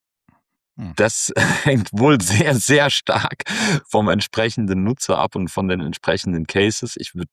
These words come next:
Speaker 2: sagen, was wir natürlich, wir arbeiten in den meisten Fällen auf der Azure-Plattform, auf der A W S. Das sind die zwei Cloud-Anbieter, die wahrscheinlich, äh, bei neunzig Prozent aller Kunden da draußen auch die Basis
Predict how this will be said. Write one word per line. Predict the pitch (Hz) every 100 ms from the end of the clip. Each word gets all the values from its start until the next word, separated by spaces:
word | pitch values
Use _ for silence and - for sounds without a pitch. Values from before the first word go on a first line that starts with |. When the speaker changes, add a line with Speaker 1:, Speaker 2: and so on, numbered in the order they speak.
| -
Speaker 2:
sagen, | 92 85 92 80
was | 87 92
wir |
natürlich, | 92 78 98 90 - _ _ _ _ _ _ _
wir | _ 78 92 90
arbeiten | 76 107 98 101 - 92
in | 95
den | 90
meisten | 82 69 - - 87
Fällen | 80 82 85 80 - - -
auf | - 92
der | - -
Azure-Plattform, | - 95 80 - 62 - 90 82 82 73 -
auf | 92 82 - - _ _
der | 76 53
A | 92
W | 87
S. | 71 80 - _ -
Das | 87 -
sind | 92 90
die |
zwei | - 85 85 85 _
Cloud-Anbieter, | - 87 82 92 90 92 90
die | 80 87
wahrscheinlich, | 82 - 67 95 104 107 - _ - - _ -
äh, | 95 85 _ _ _
bei | - 87
neunzig | 87 101 101 -
Prozent | - - 85 92
aller | 67 80
Kunden | - 101 82 92
da | 87
draußen | 82 82 92 - 95 98 _
auch | 76 87
die | - 78
Basis | 65 82 87 82